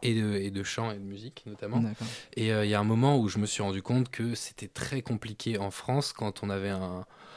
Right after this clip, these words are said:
Speaker 1: un profil un peu turbulent, par
Speaker 2: Oui.
Speaker 1: exemple, comme
Speaker 2: Mm.
Speaker 1: moi, hein, je, je, je suis honnête, j'ai dit que je
Speaker 2: Mm.
Speaker 1: l'étais.
Speaker 2: <laughs>
Speaker 1: Euh, et c'est très compliqué de pouvoir s'épanouir sur scène, et, euh, et comme je faisais pas mal d'écriture, je me suis dit, « Mais pourquoi pas, euh, pourquoi pas écrire, pourquoi pas raconter ? »
Speaker 2: Ouais.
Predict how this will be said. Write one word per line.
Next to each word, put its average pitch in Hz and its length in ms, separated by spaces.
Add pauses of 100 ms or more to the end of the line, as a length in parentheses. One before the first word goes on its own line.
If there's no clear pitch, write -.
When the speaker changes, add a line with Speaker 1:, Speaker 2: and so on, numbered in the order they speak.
(120)
Speaker 1:
un 104 100
profil 107 440
un 101 100
peu 107 160
turbulent, 120 480
par 131 140
Speaker 2:
Oui. 127 60
Speaker 1:
exemple, 107 240
comme 117 160
Speaker 2:
Mm. 113 40
Speaker 1:
moi, 135 300
hein, 107 160
je, 101 160
je, 98 120 (120)
je 101 120
suis - 200
honnête, 95 400
j'ai - 140
dit 110 120
que 117 60
je 120 60
Speaker 2:
Mm. - 20
Speaker 1:
l'étais. 120 300 (180)
Speaker 2:
<laughs> - 600
Speaker 1:
Euh, 113 540
et 117 120
c'est - 180
très 135 200
compliqué 123 480
de 127 80
pouvoir 120 340
s'épanouir 117 500
sur - 160
scène, 147 300
et, 101 440
euh, 92 260
et 98 100
comme 101 200
je - 80
faisais 107 180
pas 113 100
mal 104 160
d'écriture, 104 540
je 104 100
me 101 100
suis - 140
dit, « 123 100
Mais 107 100
pourquoi - 300
pas, 113 240
euh, 98 100
pourquoi - 320
pas 110 160
écrire, - 240
pourquoi - 260
pas 107 100
raconter ? » 101 500 (220)
Speaker 2:
Ouais. 107 240